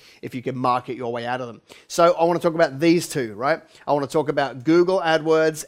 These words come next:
and Facebook ads. I could have picked one of twenty strategies that we teach our clients, but these two are gonna be relevant for every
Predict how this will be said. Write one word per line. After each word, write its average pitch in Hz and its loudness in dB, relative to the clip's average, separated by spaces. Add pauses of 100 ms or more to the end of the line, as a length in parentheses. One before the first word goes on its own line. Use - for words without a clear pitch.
and 143 -6
Facebook 135 -4
ads. 107 -8 (360)
I 135 -2
could 180 0
have 175 -2
picked - -6
one 160 0
of 143 -2 (140)
twenty 170 -4
strategies 127 -6
that 120 -8
we 131 -6
teach 131 -10
our 117 -4
clients, 180 -4
but 123 -8
these 151 -2
two 160 -4
are 143 0
gonna 135 -6
be 127 -4
relevant 127 -6
for - -16
every 135 -10